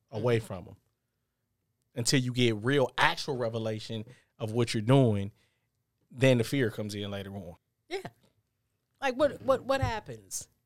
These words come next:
Speaker 2: You know, you, when you go to, um, someone for them to read you,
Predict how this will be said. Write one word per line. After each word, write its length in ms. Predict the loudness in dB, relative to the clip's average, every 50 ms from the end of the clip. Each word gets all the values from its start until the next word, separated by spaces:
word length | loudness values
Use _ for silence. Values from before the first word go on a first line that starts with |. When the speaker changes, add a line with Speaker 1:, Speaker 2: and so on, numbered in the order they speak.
| _ -8
Speaker 2:
You 100 | -4 -2
know, 160 | 0 0 0
you, 280 | -2 -4 -4 -6 -6 -6
when 160 | -4 -4 -2
you 140 | -2 -4 0
go 440 | 4 4 6 6 6 4 2 0 -6 -6
to, 480 | -6 -6 -6 -6 -6 -6 -6 -6 -8 -10 _ _ _ _ _ _ _ _
um, 260 | -6 -4 -4 -2 -2
someone 680 | -2 0 0 0 0 0 0 0 0 0 0 0 -2 -4
for 160 | -6 -6 -4
them 320 | -2 -2 -2 -2 -2 -4 -6
to 140 | -6 -8
read 640 | -8 -6 -4 -4 -2 -4 -4 -6 -8 -10 -12 -14 -18 _ _ _ _ _ _ _ _ -8
you, 380 | -4 -2 0 0 -2 -4 -10